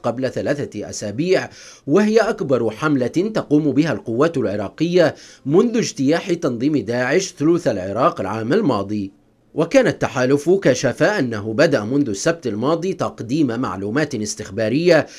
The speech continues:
للجيش العراقي في عملية تكريت، ويشارك أكثر من عشرين ألف جندي من الجيش العراقي وقوات الحشد الشعبي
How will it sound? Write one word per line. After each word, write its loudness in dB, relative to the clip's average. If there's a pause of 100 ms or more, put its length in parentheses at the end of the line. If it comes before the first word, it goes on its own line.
(200)
للجيش 4
العراقي 2
في -4
عملية 0
تكريت، -4 (260)
ويشارك 6
أكثر 4
من 2
عشرين 0
ألف 0
جندي 0
من 0
الجيش -2
العراقي -2
وقوات 2
الحشد -2
الشعبي -2